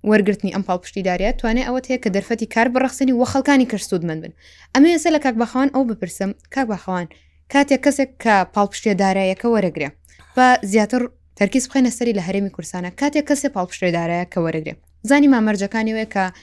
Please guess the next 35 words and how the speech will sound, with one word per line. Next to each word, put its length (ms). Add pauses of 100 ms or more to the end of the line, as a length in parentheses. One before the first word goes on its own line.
(160)
ناوی 280
تۆمار 340
بێ 120
لە 120
حکومەت 500
یاخود 320
بیرۆک، 340
ئەگەر 320
ئەوانەیان 480
بیرۆکە 340
بن 140
ئەویان 340
جیا، 220
بەزە 200
ئەم، 140 (160)
بەڵام 320 (340)
تۆمار 280
بێ 120
لە 120
حکومەت، 380
کارمەندی 540
هەبێ، 300 (440)
بیاوێ 280
گەورەتر 480
بێ، 120
بیاوێ 340
گەشە 260
بسەنێ. 340 (520)
دوێ 100
ئەوەی 160
کەسی 220
ئەم 120
پاڵپشتیە 400
دارایی 420
وەرەگرێ، 400